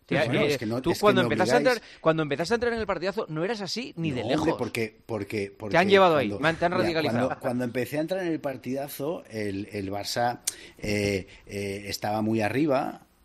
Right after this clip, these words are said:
Speaker 2: y iba un poco en decadencia porque ese equipo de Messi y toda la gente que jugaba con él, pues iban. Entonces, era un, era un momento en el que, en el que era como que todo el mundo estaba muy tranquilo porque creíais que era, o que se creía que era el final del Barça. Y ahora que el Barça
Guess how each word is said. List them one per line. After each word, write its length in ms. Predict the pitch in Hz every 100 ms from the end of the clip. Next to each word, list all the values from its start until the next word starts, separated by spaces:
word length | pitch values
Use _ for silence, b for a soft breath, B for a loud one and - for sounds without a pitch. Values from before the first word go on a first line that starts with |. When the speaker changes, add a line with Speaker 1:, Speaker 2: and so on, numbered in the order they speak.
| _
Speaker 2:
y 320 | - 104 101 101
iba 160 | 101
un 100 | 101
poco 460 | 92 98 120 120 123
en 180 | 107 98
decadencia 800 | 95 - 95 107 98 - 92 117
porque 440 | 107 - 90 87
ese 320 | 82 104 92
equipo 400 | 87 - 110 92
de 120 | 87 90
Messi 560 | 110 - 107 127 - -
y 400 | 95 87 87 82
toda 240 | 95 90
la 140 | 85 85
gente 260 | 90 85
que 80 | 85
jugaba 320 | - 85 90
con 140 | 87 98
él, 160 | 104
pues 200 | 104 98 90
iban. 340 | 90 98 87 82
Entonces, 440 | 87 76 107 - B B
era 160 | - 110
un, 160 | 135 143
era 100 | 127
un 60 | 151
momento 400 | 151 151 147 175
en 80 |
el 100 | 147
que, 240 | - 120 98 B B B -
en 100 | 117
el 100 | 113
que 200 | 123 131
era 200 | 131 143
como 320 | 156 147 131
que 100 | 113
todo 160 | 113 131
el 60 |
mundo 140 | 143 139
estaba 280 | - 131 127
muy 160 | 123
tranquilo 480 | 117 117 - 143 147
porque 240 | 131 107
creíais 560 | 92 107 107 127 127 -
que 140 | 120
era, 180 | 110 113
o 160 | 104 85
que 80 | -
se 160 | 95
creía 400 | - 98 113 117
que 80 | 107
era 100 | 110
el 40 | 107
final 360 | - 98 98
del 120 | 90 85
Barça. 220 | 85 110
Y 40 |
ahora 200 | 139 226
que 80 | 208
el 80 | 196
Barça 360 | 180 - 139